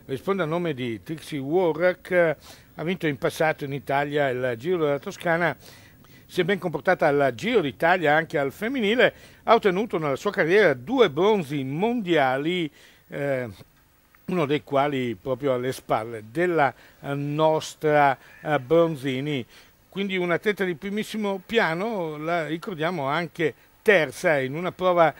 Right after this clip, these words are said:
di, eh, Coppa del Mondo, quella che si, eh, svolge a Cittiglio, nel duemilaundici, alle spalle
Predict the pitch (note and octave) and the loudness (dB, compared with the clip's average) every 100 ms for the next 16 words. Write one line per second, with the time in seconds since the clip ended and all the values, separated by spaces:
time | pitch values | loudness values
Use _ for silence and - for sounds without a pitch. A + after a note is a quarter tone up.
0 | - - D3+ F#3+ E3+ D#3+ - - G#3 G#3 | -10 -18 -6 0 2 0 -2 -8 -4 0
1 | A3+ D#3+ F#3+ - D#3 D#3 A#2+ - E3+ D#3+ | 0 0 -2 -2 -2 -4 -8 -8 -8 -6
2 | D3+ C#3 C3 C3+ F3+ E3+ D3+ D#3 - G3 | -8 -6 -6 0 0 0 -2 -4 0 -2
3 | F#3+ - - A#3+ - - A#2 B2 D#3 D#3 | -2 -6 -10 -10 -10 -14 -14 -4 -2 -2
4 | - - - - - D#3 D#3+ F#3 G3 G3+ | -6 -20 -20 -16 -12 -8 -2 0 0 0
5 | G3 D3 D3+ A#2+ B2 D3+ - - D#3+ - | -4 -6 -6 -6 -10 -12 -10 -6 -6 -6
6 | - C3+ G2+ G2 G#2 - C3 B2 C3 B2+ | -14 -12 -12 -12 -14 -10 -8 -6 -6 -6
7 | C#3+ F3 - C#3+ A2+ A#2+ D#3 | -6 -8 -8 -8 -8 -8 -10